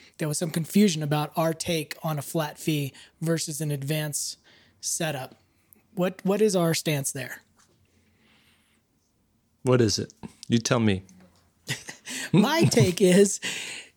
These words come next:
Speaker 1: t-, I don't think you should ever take a flat fee unless it is a massive amount of money.
Speaker 2: Mm.
Speaker 1: Um, if, but I do think that, uh, you know, so that kinda leans everything towards an advance, which is a typical model in publishing.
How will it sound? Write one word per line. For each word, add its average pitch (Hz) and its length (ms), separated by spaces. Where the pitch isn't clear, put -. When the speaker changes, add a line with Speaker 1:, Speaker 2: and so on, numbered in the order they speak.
Speaker 1:
t-, - 180
I 190 80
don't 247 180
think 220 140
you 240 60
should 220 160
ever 190 220
take 185 240
a 175 40
flat - 340
fee 147 420
unless 185 400
it 185 140
is 175 260
a 190 140
massive 170 640
amount 151 280
of 131 60
money. - 320
Speaker 2:
Mm. 131 120
Speaker 1:
Um, 156 340
if, 202 260
but 214 300
I 196 80
do 226 240
think 226 300
that, 180 400
uh, 185 120
you 185 100
know, 160 80
so 170 160
that 185 220
kinda 180 200
leans 175 260
everything 156 360
towards 170 440
an 165 200
advance, 143 420
which 190 120
is 208 120
a 180 40
typical 170 600
model 151 380
in 151 180
publishing. 180 580